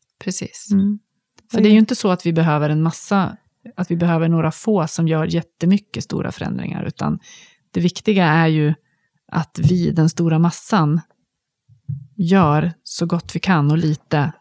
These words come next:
Speaker 1: För ett, ett steg så kan det bli ett till steg sen.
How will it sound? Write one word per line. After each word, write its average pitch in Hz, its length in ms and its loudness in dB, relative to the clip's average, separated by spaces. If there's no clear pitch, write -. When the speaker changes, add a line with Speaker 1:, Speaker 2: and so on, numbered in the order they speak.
Speaker 1:
För - 120 -2
ett, - 220 -4
ett 220 160 -2
steg - 640 -4
så - 160 -10
kan 160 180 -2
det 156 80 -2
bli - 120 -4
ett 151 140 -6
till 175 180 -4
steg - 400 -8
sen. - 380 -10